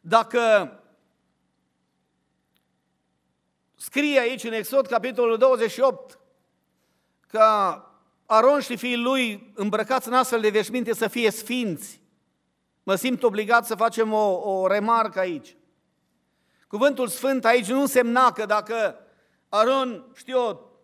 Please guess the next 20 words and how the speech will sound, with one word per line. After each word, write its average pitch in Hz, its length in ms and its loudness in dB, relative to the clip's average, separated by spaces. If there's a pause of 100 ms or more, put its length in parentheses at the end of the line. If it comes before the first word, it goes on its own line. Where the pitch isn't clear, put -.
(120)
să 233 160 -12
zic, 226 280 -8
trăia 247 500 4
la 226 60 4
Andala 220 440 2
și 202 140 -8
să 220 120 -6
îmbracă 220 400 -4
în 208 60 -2
haine 214 320 0
sfânt, 202 320 0
nu. 202 400 -2 (560)
Cum 190 160 -4
au 208 80 6
făcut 196 240 2
românii 214 320 2
cu 202 120 -4
Ștefan 190 320 2
cel 185 160 2
Mare. 151 400 -2